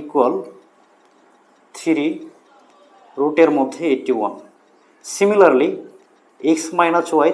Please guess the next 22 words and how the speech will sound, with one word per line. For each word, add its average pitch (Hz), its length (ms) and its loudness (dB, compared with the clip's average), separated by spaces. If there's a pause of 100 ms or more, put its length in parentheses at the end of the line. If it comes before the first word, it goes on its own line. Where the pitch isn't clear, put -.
তার 143 200 2
মাথায় 143 280 -2
হলো 135 220 -2
স্কয়ার। 131 260 -2 (2250)
আগের 208 260 8
মতো 156 220 4
আমরা 160 180 6
যে 165 60 6 (100)
কাজ 156 120 10 (120)
করব, 131 180 0 (1300)
ওয়ানের 180 340 4
নিচে 175 240 -2
নিয়ে 160 160 6
আসবো 143 220 0
থ্রিকে, 139 360 -2 (1300)
বা 131 120 6 (1040)
x - 20 -10 (240)
মাইনাস 147 380 2
ওয়াই 147 220 2
হোল 143 100 -2 (140)
স্কয়ার, 139 320 0 (1200)
এইট 175 100 4